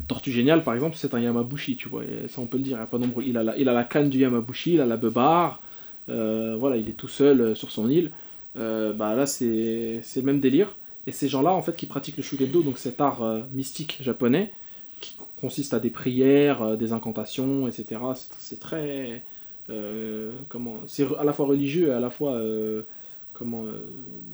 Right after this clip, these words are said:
bah, mystique quoi, ésotérique. Euh, ces mecs-là, euh, sont aidés dans, justement dans leur apprentissage par les Tengu qui leur enseignent à la fois les arts martiaux et à la fois, euh, les arcanes en fait de, du délire, euh, du Shugendo.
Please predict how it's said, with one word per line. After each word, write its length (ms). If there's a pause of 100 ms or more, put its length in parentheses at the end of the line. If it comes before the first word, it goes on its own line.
(400)
bah, 200
mystique 600
quoi, 160
ésotérique. 580 (720)
Euh, 220
ces 200
mecs-là, 540
euh, 100
sont 400
aidés 380
dans, 220
justement 300
dans 100
leur 100
apprentissage 500
par 120
les 100
Tengu 400
qui 120
leur 160
enseignent 280
à 100
la 100
fois 140
les 120
arts 100
martiaux 340
et 40
à 40
la 100
fois, 220
euh, 140 (440)
les 300
arcanes 320
en 60
fait 220
de, 240
du 200
délire, 340
euh, 180
du 120
Shugendo. 500